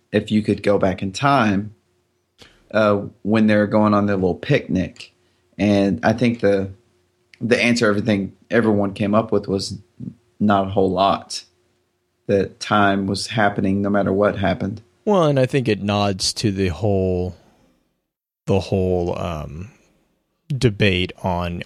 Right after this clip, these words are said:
Speaker 2: are we, you know, the one that we constantly have in chat is, are we in a fixed timeline or are we in a dynamic timeline? What type of time frame, you know, what type of timeline do we operate on?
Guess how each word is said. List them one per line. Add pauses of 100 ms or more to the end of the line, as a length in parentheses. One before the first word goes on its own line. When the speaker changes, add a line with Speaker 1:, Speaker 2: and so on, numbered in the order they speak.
Speaker 2:
are
we,
you
know,
the
one
that
we
constantly
have
in
chat (800)
is,
are
we
in
a
fixed
timeline
or
are
we
in
a
dynamic (440)
timeline?
What
type
of
time
frame, (1120)
you
know,
what
type
of
timeline (240)
do
we
operate
on?